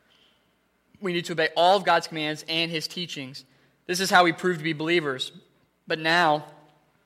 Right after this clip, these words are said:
John shifts to his focus, shifts his focus to the command of God that is preeminent to others.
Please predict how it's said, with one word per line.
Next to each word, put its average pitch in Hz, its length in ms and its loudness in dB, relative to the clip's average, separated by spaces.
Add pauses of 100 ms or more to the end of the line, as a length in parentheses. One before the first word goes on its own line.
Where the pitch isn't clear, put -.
(260)
John 160 260 2
shifts 165 360 -2
to 165 120 -8
his 156 160 -4
focus, 165 540 0 (560)
shifts - 240 0
his 175 80 -8
focus 170 320 0
to - 100 -6
the 160 80 -2
command 151 500 -6 (380)
of 147 120 -10
God 156 240 6
that 151 120 4
is 143 140 -4
preeminent 165 680 -4
to 135 140 -6
others. 135 520 -6